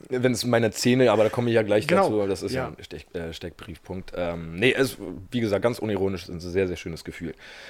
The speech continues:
Speaker 1: Ähm, ja, um nochmal weiterzumachen, ich bin Verkaufsberater, Schrägstrich Disponent, Schrägstrich, äh, Foot für alles.
Speaker 2: Oh, so zwei Titel, ja?
Speaker 1: Ja, f-, naja, ich bin, wie gesagt, so, ich mach sehr, sehr viel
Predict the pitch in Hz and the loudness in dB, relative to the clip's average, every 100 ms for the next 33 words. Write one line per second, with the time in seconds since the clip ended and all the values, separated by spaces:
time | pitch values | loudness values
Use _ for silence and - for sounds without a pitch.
0 | - 113 113 113 110 120 113 120 127 117 | 0 4 6 4 4 4 4 4 2 2
1 | 117 127 170 - 165 160 170 170 - 165 | 4 4 4 2 0 2 0 0 2 4
2 | 160 - - - - - - - - - | 2 -2 -16 -20 -20 -20 -20 -20 -20 -4
3 | - 151 - 214 - 180 165 185 185 180 | 0 2 4 2 2 -2 2 4 4 4
4 | - 175 156 - 175 - - - 156 156 | 4 2 2 0 0 2 -4 0 4 4
5 | 175 - 165 165 - - 156 - - - | 4 2 2 2 -2 2 2 2 -6 2
6 | 143 139 135 135 131 127 123 - - - | 6 10 10 10 10 8 4 0 -2 -2
7 | - 147 131 165 226 - - 151 131 180 | 2 2 6 6 6 2 -6 -4 -2 0
8 | 220 214 143 127 120 113 - - - _ | 2 4 2 0 -4 -6 -12 -20 -20 _
9 | - - - 151 - 165 139 127 127 156 | -14 -12 -2 0 0 -4 -4 -2 0 -2
10 | - - 117 123 123 131 127 117 101 117 | -4 -4 4 8 10 8 6 2 -4 2
11 | 117 113 110 104 - 123 110 117 113 127 | 6 8 6 4 -2 -6 -2 0 2 2
12 | 120 120 113 98 107 117 - 101 104 110 | 2 -2 -2 -2 -6 -12 -12 -4 -2 -2
13 | 110 - 131 110 120 | -6 -6 0 2 2